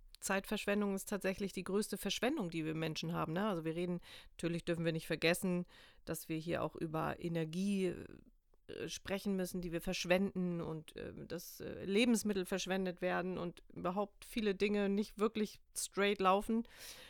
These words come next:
in unserer Gesellschaft. Aber persönlich, das, wenn wir nur über uns sprechen, wir neigen ja mal dazu, über alle anderen Leute zu sprechen, nur nicht über uns. Ähm, ich hoffe,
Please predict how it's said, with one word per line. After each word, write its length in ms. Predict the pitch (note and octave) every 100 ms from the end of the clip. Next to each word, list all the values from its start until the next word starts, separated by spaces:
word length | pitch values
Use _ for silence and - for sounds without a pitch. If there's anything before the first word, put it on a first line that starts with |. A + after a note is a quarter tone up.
| - -
in 160 | G#3+ A3+
unserer 280 | A3+ G#3 F#3
Gesellschaft. 680 | F3+ F3+ G#3+ B3 B3+ -
Aber 360 | G#3 G3+ G3 - - - - - -
persönlich, 880 | G3+ F#3+ B3 D#4+ A#3+ E3 F3 - - F#3
das, 220 | F3 F3 - - - - -
wenn 200 | F3+ F#3
wir 120 | F#3
nur 300 | G3 A3+ C4
über 300 | - F#3+ G3
uns 280 | C#4 F#4+ A4+
sprechen, 500 | - - D#3 - D#3+
wir 160 | D#3+ D#3+
neigen 320 | F3 E3+ G3+
ja 80 | F#3+
mal 140 | F3 E3
dazu, 300 | D#3 - F#3+
über 320 | E3+ D#3+ - -
alle 240 | C#3+ E3+
anderen 280 | - G3 F3
Leute 300 | E3+ D#3+ D#3+
zu 140 | -
sprechen, 340 | E3+ - E3 F3
nur 100 | E3+
nicht 160 | E3
über 200 | D#3+ D#3
uns. 320 | - G3+ C#4 - - - - - - - - -
Ähm, 280 | E3 E3
ich 120 | F3 E4+
hoffe, 520 | G4+ B3+ G#3+ F#3+